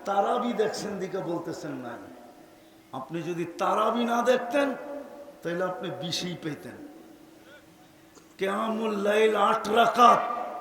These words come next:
আর তাহাজ্জুদ হলো বারো রাকাত। কয় রাকাত? কয় রাকাত? কয় রাকাত? কয় রাকাত? কয় রাকাত?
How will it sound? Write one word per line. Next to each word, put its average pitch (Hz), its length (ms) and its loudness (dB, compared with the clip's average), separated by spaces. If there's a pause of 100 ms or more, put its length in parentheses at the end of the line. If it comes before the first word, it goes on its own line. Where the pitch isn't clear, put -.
(160)
আর 139 60 -4 (180)
তাহাজ্জুদ 185 680 0 (100)
হলো 190 240 0
বারো 175 420 -2
রাকাত। 165 520 -4
কয় 175 160 0
রাকাত? 196 600 0 (1120)
কয় 170 200 -2
রাকাত? 160 320 -4 (840)
কয় 170 220 0
রাকাত? 170 360 -2 (880)
কয় 165 240 -2
রাকাত? 175 360 -4 (960)
কয় 185 240 6
রাকাত? 175 380 2